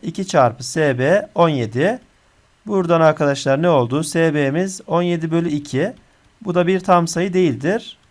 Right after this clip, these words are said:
Sekiz buçuk tane elemanımız tabii ki olamaz. S A bir olsun. Üç kere bir üç.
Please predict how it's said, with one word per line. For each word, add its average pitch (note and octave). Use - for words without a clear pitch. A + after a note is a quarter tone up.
Sekiz F#3
buçuk D#3
tane C#3+
elemanımız D#3
tabii A#2+
ki A3+
olamaz. F#3+
S -
A G#3+
bir A#3
olsun. E3+
Üç E3+
kere D#3
bir C#3
üç. -